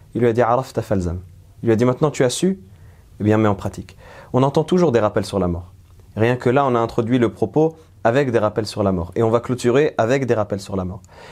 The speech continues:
Et dans les sermons du vendredi, on entend le rappel de la mort. Et, euh, les prières de janaza que guide mon frère Mehdi et, et d'autres,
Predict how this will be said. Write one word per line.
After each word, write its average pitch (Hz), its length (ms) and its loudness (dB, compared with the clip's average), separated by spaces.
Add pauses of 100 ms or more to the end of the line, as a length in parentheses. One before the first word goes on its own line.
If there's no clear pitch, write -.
(200)
Et 117 100 4
dans 123 100 4
les 123 80 2
sermons 123 280 0
du 117 80 -2
vendredi, 123 360 0
on 135 100 2
entend 123 220 0
le 131 60 -2
rappel 127 260 -2
de 120 80 0
la 117 120 2
mort. 107 260 -2 (520)
Et, 120 300 2
euh, 104 300 2
les 113 320 2
prières 139 580 2 (220)
de 110 140 2
janaza 123 420 2
que 107 340 0
guide 107 220 0
mon 107 100 2
frère 107 240 -2
Mehdi 107 300 2
et, 98 260 2
et 107 60 4
d'autres, 127 320 0